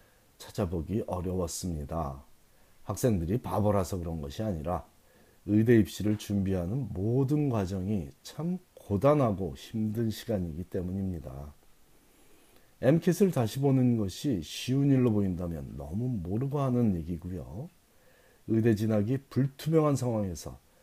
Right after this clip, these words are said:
그 많은 시간을 병원에 나가서 봉사하는 일이 날아갈 듯 즐겁지만은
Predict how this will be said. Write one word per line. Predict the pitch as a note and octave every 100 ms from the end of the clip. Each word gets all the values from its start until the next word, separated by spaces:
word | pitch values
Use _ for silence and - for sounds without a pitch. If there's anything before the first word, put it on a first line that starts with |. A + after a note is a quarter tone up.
| _ _ _
그 | -
많은 | C#3+ C#3+ - F2+ C3+
시간을 | C3+ - D3 C3+ F2+ C#2
병원에 | F#2+ G2+ A2+ A#2+
나가서 | A2 G#2 F2+ F2 -
봉사하는 | F#2 F#2 F#2+ A2 G#2 G2
일이 | F2 A#2 F#2+ - _ _ - _ -
날아갈 | A2+ A2 A#2+ C3 G#2+
듯 | - C#3 -
즐겁지만은 | - F#2 G2 G#2 - - G#2 E2+ E2 E2+